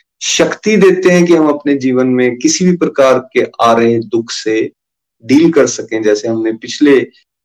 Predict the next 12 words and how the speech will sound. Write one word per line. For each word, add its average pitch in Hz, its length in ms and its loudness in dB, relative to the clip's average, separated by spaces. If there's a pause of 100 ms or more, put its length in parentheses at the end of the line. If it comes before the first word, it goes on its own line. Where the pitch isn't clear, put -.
(180)
थोड़ी 123 160 2
देर 127 180 2
पहले 123 260 4
भी 165 120 4
मैंने 139 300 0
ये 127 80 2
चर्चा 117 400 -2
की 131 180 -4
कि - 160 -4
भगवान 127 640 0 (340)
के 185 80 4
साथ 170 320 2